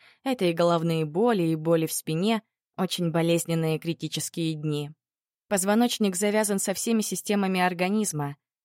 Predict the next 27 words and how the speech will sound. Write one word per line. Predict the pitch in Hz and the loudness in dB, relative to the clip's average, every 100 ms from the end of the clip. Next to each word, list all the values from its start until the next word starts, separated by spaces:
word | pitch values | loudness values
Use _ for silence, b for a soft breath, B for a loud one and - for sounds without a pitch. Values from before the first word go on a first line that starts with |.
| - | -2
его | 233 226 | 0 2
нельзя | 196 156 151 165 | 0 -2 0 0
игнорировать. | 151 156 151 151 151 143 - - _ _ _ b b _ | 0 0 0 -2 -2 -4 -8 -14 _ _ _ b b _
Ваня | - 170 185 170 | 0 2 2 2
сказал | - 180 175 170 | 0 0 0 0
таким | 175 185 170 | -2 -2 -2
тоном, | 214 214 190 190 - _ | 0 2 2 0 -4 _
будто | - 208 214 220 | -4 -2 0 0
он | - 220 | 2 2
всю | 220 - 220 | 2 -2 -2
планету | 220 233 220 156 156 | 0 2 2 0 -2
вверх | 151 160 151 | 0 0 -2
дном | 160 170 170 151 | -4 -2 0 0
поднимет, | 151 151 185 220 160 - _ _ - | -4 -2 0 2 0 -6 _ _ 0
но | 196 | 2
найдет | 196 202 180 147 | 4 2 0 -2
способ | - - 185 170 - | -4 -6 -6 -6 -6
мне | 175 170 | -4 -2
помочь. | 175 175 151 139 - - _ b b | -2 -2 -4 -6 -12 -16 _ b b
А | - | -2
ведь | 185 185 - | 0 -2 2
он | 254 | 4
это | 247 240 | 4 4
сделает, | 202 180 262 208 156 - - _ _ _ | 0 0 0 0 -2 -8 -20 _ _ _
я | 180 185 | 0 2
же | 175 175 | 2 0
знаю, | 180 190 208 156 | -2 -2 -4 -6